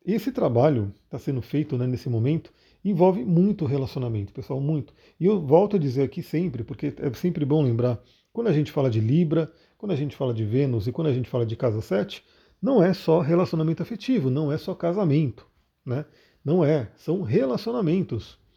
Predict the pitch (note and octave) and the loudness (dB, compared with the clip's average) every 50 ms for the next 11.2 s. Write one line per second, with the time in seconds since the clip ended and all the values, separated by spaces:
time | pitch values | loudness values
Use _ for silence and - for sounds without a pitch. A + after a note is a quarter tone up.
0 | _ _ _ - D3 D3+ D#3+ D#3 F3+ F3+ - - G3 D3 E3+ F#3 - C#3+ C3+ C#3+ | _ _ _ -2 2 2 2 2 2 -2 -2 0 2 2 4 4 2 2 2 2
1 | D3+ D3+ C#3 A#2+ A#2+ B2 D3+ F3 - - A#2+ A2+ B2 D#3+ E3 - _ _ _ _ | 0 0 0 0 0 0 0 0 -2 -2 -2 -2 -2 -4 -4 -8 _ _ _ _
2 | _ _ _ _ _ C3 C3+ C3 B2+ - - D#3+ C#3 C3 B2+ A#2+ C3 E3+ G3+ D#3 | _ _ _ _ _ -4 -2 -2 -2 0 0 0 2 2 2 4 4 4 4 2
3 | A#2 A2+ G2+ F2 - _ _ - A#2 G2+ G#2+ G#2 B2 B2 B2 - D3+ C3+ C3+ B2+ | 2 -2 -4 -6 -8 _ _ -12 -8 -6 -4 -2 -2 -2 -2 -2 -2 -2 0 0
4 | B2 A#2+ B2 A#2+ - F3 G#3+ G3 C#3+ - - - F#3 G3+ A3+ - - - _ _ | 0 -2 -2 -2 -2 0 0 0 0 -2 -4 -4 -4 -2 -2 -4 -8 -16 _ _
5 | _ _ _ _ - F#3+ A3+ G#3 - E3+ D3 C#3+ E3+ G#3 G3+ C#3 A#2 A2 G#2 - | _ _ _ _ 0 0 0 2 2 2 4 4 4 2 2 0 0 -2 -4 -6
6 | - - F3+ F#3+ F#3+ - - D3+ D#3+ D#3+ E3 F#3 D#3+ C#3+ D#3+ F#3+ F#3+ D3+ C3 D3 | -6 -4 -2 -2 -2 -2 0 0 0 2 2 2 4 4 4 4 4 2 2 0
7 | - - C3 D3+ F3+ E3 B2+ B2 A#2+ C#3+ A#2+ C#3 C#3+ - - E3 F3 E3+ E3+ D3+ | 0 -2 -2 0 0 0 0 0 0 0 -2 -2 -4 -4 -4 -4 -4 -4 -4 -4
8 | A#2 A2+ D3 F3 E3+ - - - _ _ _ _ _ _ - D3 C#3 C3+ C3+ B2+ | -2 0 0 0 0 -2 -6 -12 _ _ _ _ _ _ -4 -2 0 2 2 2
9 | B2+ B2+ A#2 - C3+ C3 C#3 C3 C3+ F3 D#3+ F#3+ F#3+ G3 - E3+ E3+ F3 G3 G3 | 2 0 -2 -4 -4 -2 0 2 2 2 2 2 0 0 0 0 0 0 -2 -2
10 | - F#3 G3+ G3 - F#3+ D#3+ C#3 D3 E3+ - F#3+ F3 D#3 C3 B2+ C3+ C#3 - - | -4 -6 -6 -4 0 2 2 4 4 2 2 4 4 4 4 2 0 -2 -4 -6
11 | C#3+ A2+ G#2 | -6 -6 -6